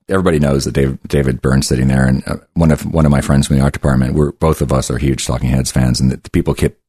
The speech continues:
bu-, bugging us, like, "You should go talk to him." Like, "No, no, <laughs> we don't wanna bother him." And so, uh, fast forward to when the show's about to start, and, uh, I go into the other room,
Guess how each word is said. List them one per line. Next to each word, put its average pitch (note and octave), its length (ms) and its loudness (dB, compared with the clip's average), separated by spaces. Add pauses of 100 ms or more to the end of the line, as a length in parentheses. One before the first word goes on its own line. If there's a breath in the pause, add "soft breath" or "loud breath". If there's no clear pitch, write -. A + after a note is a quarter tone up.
(240)
bu-, C#2+ 140 -2 (160)
bugging C#2+ 340 2
us, B1 120 -2
like, D2+ 100 -10
"You E2+ 120 -10
should F#2 160 -6
go F2+ 100 0
talk F2 280 -4
to D#2+ 80 2
him." C2+ 120 2
Like, C2+ 200 -2
"No, G2+ 280 2
no, F2 280 2
<laughs> - 520 -4
we G2+ 80 0
don't A#2+ 100 0
wanna A2+ 140 0
bother F2+ 360 2
him." D#2+ 160 0 (1400 loud breath)
And F#2 400 2 (1000)
so, G2 260 2
uh, F2+ 380 0 (200)
fast F#2 260 -4
forward F2+ 240 2
to F2 100 0
when D#2 300 4
the D#2+ 120 -6
show's E2+ 260 0
about D#2 140 -2
to D2+ 80 -6
start, D2 320 0
and, D2 180 2
uh, D2 240 -2
I E2 60 -4
go D#2+ 180 2
into D2+ 160 2
the C#2+ 160 2
other C#2+ 180 0
room, C#2+ 440 2